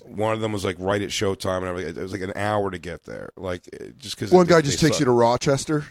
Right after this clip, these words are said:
Speaker 2: and he's like, "There you go."
Speaker 1: But, yeah, but the last guy, I get in the car, Asian fella, has the full arm, uh, you can call it either the stain tattoo or the Dusk Till Dawn George Clooney.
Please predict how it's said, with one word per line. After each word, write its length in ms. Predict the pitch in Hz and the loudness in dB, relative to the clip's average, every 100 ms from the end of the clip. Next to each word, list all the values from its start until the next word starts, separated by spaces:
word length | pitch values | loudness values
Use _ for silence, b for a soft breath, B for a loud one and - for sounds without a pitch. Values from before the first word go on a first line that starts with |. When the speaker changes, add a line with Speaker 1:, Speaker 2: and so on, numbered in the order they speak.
| - | -10
Speaker 2:
and 80 | |
he's 140 | 135 120 | -8 -4
like, 120 | 104 - | -6 -2
"There 140 | 147 | 0
you 60 | 120 | 2
go." 140 | 120 | 2
Speaker 1:
But, 180 | 127 127 | 2 4
yeah, 140 | 127 - B B B | 2 0 B B B
but 160 | 131 - | 2 4
the 100 | 123 | 4
last 440 | 120 160 196 196 | 8 8 8 6
guy, 420 | - 95 80 92 98 | 0 0 0 -2 -4
I 60 | 98 | -6
get 100 | 101 | -6
in 60 | |
the 80 | 92 | -6
car, 460 | - 90 95 123 127 _ _ _ | -4 -2 0 -4 -6 _ _ _
Asian 380 | 120 160 190 131 | 0 0 2 -2
fella, 520 | 95 - 82 101 147 - _ _ _ _ _ _ _ _ - | -4 -4 0 2 0 -2 _ _ _ _ _ _ _ _ -6
has 440 | 123 143 151 147 - | 4 8 8 6 2
the 220 | 131 131 | -4 -4
full 760 | - - 156 165 170 180 165 _ _ _ _ _ _ _ _ _ - | -6 0 4 6 8 6 2 _ _ _ _ _ _ _ _ _ 4
arm, 600 | 147 151 156 156 156 156 | 8 8 8 6 2 -2
uh, 800 | - 131 127 123 120 117 113 113 95 113 127 | -2 0 2 2 2 2 0 -2 -4 -16 -14
you 140 | 113 | -10
can 80 | 104 | -4
call 200 | 117 110 | 0 0
it 40 | |
either 140 | 107 101 | 0 -4
the 120 | 92 | -6
stain 480 | - - 107 113 117 | -4 0 0 0 -2
tattoo 580 | 127 120 - 131 135 | 0 -2 0 0 2
or 220 | 139 104 101 | 2 0 0
the 160 | 95 | -2
Dusk 300 | 82 107 98 | 0 -2 -2
Till 140 | - 98 | -4 -2
Dawn 320 | 101 98 95 | 0 0 -2
George 280 | 98 98 - | -2 -2 -4
Clooney. 440 | 104 104 113 117 | -4 -2 -4 -6